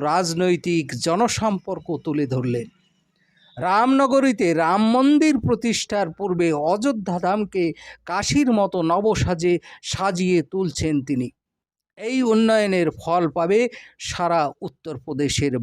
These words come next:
মানুষ। অযোধ্যা রেল স্টেশনকে নতুন সাজে সাজিয়ে তোলা হয়েছে। আধুনিক এই স্টেশনে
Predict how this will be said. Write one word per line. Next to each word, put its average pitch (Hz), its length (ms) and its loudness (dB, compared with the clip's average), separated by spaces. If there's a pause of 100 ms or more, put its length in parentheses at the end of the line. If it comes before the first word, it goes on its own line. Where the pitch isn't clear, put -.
মানুষ। 139 280 -2 (880)
অযোধ্যা 220 580 0
রেল 226 260 4 (160)
স্টেশনকে 196 600 -2 (160)
নতুন 196 300 -2
সাজে 175 360 -2
সাজিয়ে 175 520 0
তোলা 170 300 0
হয়েছে। 156 380 -2 (920)
আধুনিক 196 520 0 (240)
এই 170 100 2 (180)
স্টেশনে 196 460 -4